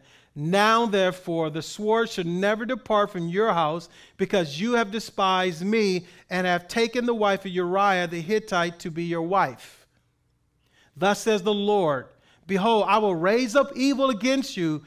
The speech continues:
from your own household. I would even take your wives before your eyes and give them to your companion, and he will lie with your wives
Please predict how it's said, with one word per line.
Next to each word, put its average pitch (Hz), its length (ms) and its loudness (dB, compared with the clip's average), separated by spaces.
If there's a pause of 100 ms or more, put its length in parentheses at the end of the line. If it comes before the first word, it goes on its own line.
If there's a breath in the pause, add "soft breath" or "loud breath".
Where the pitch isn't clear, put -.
(140 loud breath)
from 208 240 0
your 202 220 2
own 233 300 4
household. 226 600 2
I 202 160 2
would 240 160 0
even 240 320 -2 (280 loud breath)
take 254 320 0
your 262 160 4
wives 240 480 2
before 214 380 -2
your 208 180 2
eyes 180 480 2
and 160 160 -4
give 240 180 0
them 254 200 0
to 240 280 -4 (300 loud breath)
your 226 280 2
companion, 220 760 0
and 180 160 -2
he 254 160 0
will 247 180 0
lie 226 380 2
with 220 280 -2
your 208 140 -2
wives 180 540 0